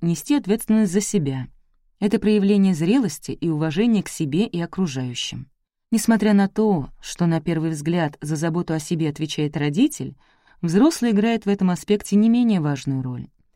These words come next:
Именно он находит баланс между спонтанными желаниями ребенка и осторожными ограничениями родителя.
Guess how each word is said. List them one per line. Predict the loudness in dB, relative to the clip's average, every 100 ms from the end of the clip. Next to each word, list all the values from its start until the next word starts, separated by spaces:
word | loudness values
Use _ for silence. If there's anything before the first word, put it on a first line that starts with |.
| _ _ 2
Именно | 4 6 4 2
он | 2 4 2
находит | 0 -2 -2 -2
баланс | 0 0 0 0
между | -2 -2 -4
спонтанными | -6 -4 -2 -2 -2 -2 -2
желаниями | -2 -2 0 0 0
ребенка | -2 0 2 2 0 -12 -16 _ _ _ 0
и |
осторожными | 0 2 2 2 4 4
ограничениями | 2 0 0 -2 -2 2 4 4 4
родителя. | 4 0 0 -6 -6 -8 -10